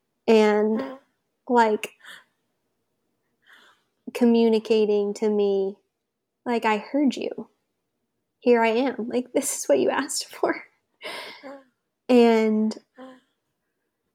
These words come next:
as soon as he was in my arms, like, you asked where I was,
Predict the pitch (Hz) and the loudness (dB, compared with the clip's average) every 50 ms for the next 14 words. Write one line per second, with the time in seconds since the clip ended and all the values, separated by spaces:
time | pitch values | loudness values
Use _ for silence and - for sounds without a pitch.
0 | _ _ _ _ _ _ - 254 262 - 240 247 240 240 240 - - - 262 262 | _ _ _ _ _ _ -20 -20 -2 4 8 10 10 10 8 4 0 2 4 6
1 | 269 277 285 302 277 262 - - - 247 240 233 233 220 208 196 - - 226 220 | 6 6 6 6 4 2 0 -2 0 0 2 2 2 0 0 -2 -2 0 0 0
2 | 220 214 214 208 196 196 196 196 202 214 226 247 254 254 - 226 214 208 208 - | 0 0 -2 -2 -4 -4 -4 -4 -2 -2 0 0 0 0 -2 -2 -4 -4 -4 -4
3 | 214 214 214 202 202 202 202 - - 220 214 208 202 202 196 196 196 190 185 190 | -4 -2 0 0 0 -2 -4 -4 -2 -2 -2 0 0 -2 -2 -4 -4 -4 -2 -2
4 | 208 233 254 262 254 - - | -2 -2 -2 -2 -4 -8 -14